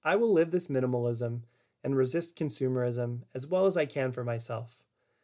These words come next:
but I won't have much, if any, expectations on how those around me respond to these questions. When decisions affect mostly me or only me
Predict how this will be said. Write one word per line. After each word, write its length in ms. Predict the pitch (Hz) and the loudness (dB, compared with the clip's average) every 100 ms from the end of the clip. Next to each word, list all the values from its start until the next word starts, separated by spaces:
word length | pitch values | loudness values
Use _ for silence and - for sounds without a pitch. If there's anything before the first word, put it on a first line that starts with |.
| _ _ | _ _
but 100 | 156 | -2
I 60 | 175 | 2
won't 220 | 220 240 | 2 4
have 180 | 202 156 | 2 4
much, 320 | 151 151 - | 4 4 0
if 120 | 135 | 0
any, 200 | 139 139 | 2 2
expectations 800 | 127 - 127 120 127 117 120 117 | 0 -2 -6 -4 -6 -4 -6 -4
on 140 | 117 | -4
how 200 | 117 135 | -2 0
those 240 | 135 143 135 | 2 2 2
around 320 | 120 120 117 | 2 0 0
me 120 | 113 | -4
respond 480 | 113 117 - 117 117 | -6 -6 -2 -2 -4
to 80 | 120 | -8
these 180 | 113 | -12
questions. 680 | - 117 117 123 117 117 - _ _ _ _ _ _ _ _ | -10 -12 -12 -12 -14 -14 -20 _ _ _ _ _ _ _ _
When 140 | 160 | 2
decisions 480 | 170 160 185 208 185 | 2 2 2 2 2
affect 340 | 175 160 156 | 2 0 2
mostly 420 | 147 147 160 170 165 | 4 4 2 -2 0
me 260 | 160 160 | 2 2
or 160 | 131 - | 2 2
only 280 | 131 139 139 | 0 2 2
me 300 | 135 139 | 2 0